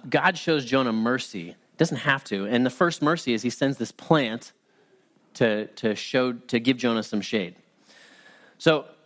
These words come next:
notice here, Jonah is finally happy, exceedingly happy, says the Bible, for the first time in the entire book. Read through all four chapters. Jonah is never happy until this moment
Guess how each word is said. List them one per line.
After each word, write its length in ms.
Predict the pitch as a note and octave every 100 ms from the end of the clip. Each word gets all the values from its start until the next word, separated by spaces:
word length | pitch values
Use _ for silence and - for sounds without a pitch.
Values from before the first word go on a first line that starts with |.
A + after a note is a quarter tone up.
| _ _ _ _
notice 340 | - G#3+ A#3 -
here, 320 | E3 C#3+ - _ _ _ _ _ _ -
Jonah 340 | A#2+ F3 A#3+
is 140 | C#3 -
finally 580 | - - C#3+ E3 D3+ A2+
happy, 500 | A2+ G#2+ F3 F#3 F3 - _ _ _ _ _
exceedingly 760 | E3 C3+ - - B3+ F#3 A#2+ G2+
happy, 340 | G2+ F#2 G#2+
says 180 | G2 G#2+
the 80 | G#2+
Bible, 360 | G2+ G2+ G#2 - -
for 100 | -
the 100 | D3+
first 380 | - F#3+ G3 -
time 260 | F3+ D#3 B2+
in 60 |
the 80 | A#2+
entire 340 | A#2 B2+ A#2+
book. 200 | A#2 A2 -
Read 300 | D3 A3+ G3
through 180 | A3
all 220 | D3+ D#3 G3
four 200 | G3 F#3
chapters. 460 | - D3+ C3+ G#2+
Jonah 260 | - F#3 A3
is 200 | C#3 A2+
never 420 | C3 C3+ D#3+ F#3
happy 400 | D3 C3+ - G2 G2 _ _ _ _ - - -
until 340 | D3 - E3+
this 300 | D3 F#3 -
moment 400 | G3 G3+ C#3+ C3